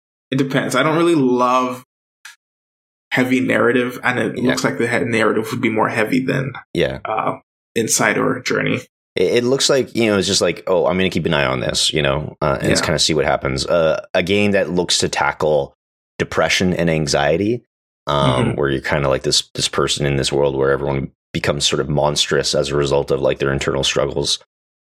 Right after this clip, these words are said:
Speaker 2: Um, looks kinda cool. Uh, we got a new Command and Conquer, but probably not the Command and Conquer people want, uh, as this is gonna be a mobile game.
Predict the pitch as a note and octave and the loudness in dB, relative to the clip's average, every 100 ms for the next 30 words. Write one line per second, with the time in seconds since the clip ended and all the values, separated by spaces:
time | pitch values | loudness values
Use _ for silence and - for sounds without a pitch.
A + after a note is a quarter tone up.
0 | - C#2 C2+ C#2 _ - - B2+ A2 A2+ | -4 -2 -2 -6 _ -4 0 0 0 0
1 | A2+ - _ _ _ _ _ _ _ F#2+ | -2 -6 _ _ _ _ _ _ _ 0
2 | F#2 F#2 F2+ G#2 G#2 A2+ A2+ G#2 G#2 G2 | 2 2 2 2 2 0 2 2 2 2
3 | - G2 F2 - A2 A2+ A2 G#2 - F2+ | 0 0 0 0 0 2 2 2 0 0
4 | F2+ F2 - G2 E2+ E2+ F2+ D#2+ E2 E2 | 2 0 -2 0 2 2 0 0 0 0
5 | E2 D#2 F2 G2+ G2 - D2+ D2 D2 C#2+ | 0 2 2 0 0 -2 0 0 0 -2
6 | C#2 C#2+ C#2+ D2 C#2 C2 E2+ G2+ G2 G2+ | -2 -2 -2 -2 0 0 2 2 2 2
7 | G2+ G2 | 2 2